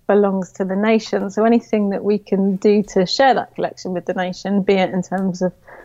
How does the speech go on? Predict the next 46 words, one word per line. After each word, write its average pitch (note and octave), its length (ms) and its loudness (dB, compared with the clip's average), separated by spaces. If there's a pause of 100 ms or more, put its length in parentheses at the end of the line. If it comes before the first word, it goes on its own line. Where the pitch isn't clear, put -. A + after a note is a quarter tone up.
(380)
public - 300 0
conversations A3 1120 2
or F3+ 380 -2
art A3 240 2
installations G3 1000 -2
or F#3 160 0
being F#3+ 240 -2
able F#3+ 220 -2
to G3 360 2
share G3 520 0
objects - 420 -2
in G3 100 -6
different G3 340 -8
ways, - 420 -2
that, G3+ 240 0 (500)
that - 160 0
it G3+ 140 4
is G#3+ 100 4
absolutely G3 560 0
the F3+ 120 -6
nation's F#3 580 -6
co-, - 180 -10 (160)
collection. F#3 560 0
So F#3+ 140 -2
it's, - 240 -2
it's F#3+ 160 2
great F#3+ 240 0
for - 80 -6
us - 160 -6
to F#3+ 60 -14
be - 60 -2
able E3+ 120 -4
to F3+ 80 -8
do F3+ 180 0
that. C#3+ 240 0
And F#3 100 0
it's F3 160 0
an G#3+ 120 2
extension F#3 600 -4
of, E3 280 -8
of E3+ 160 -8
that E3+ 200 -2
original E3+ 380 -4
purpose, - 480 -4
I F3 80 -2
think. - 320 -2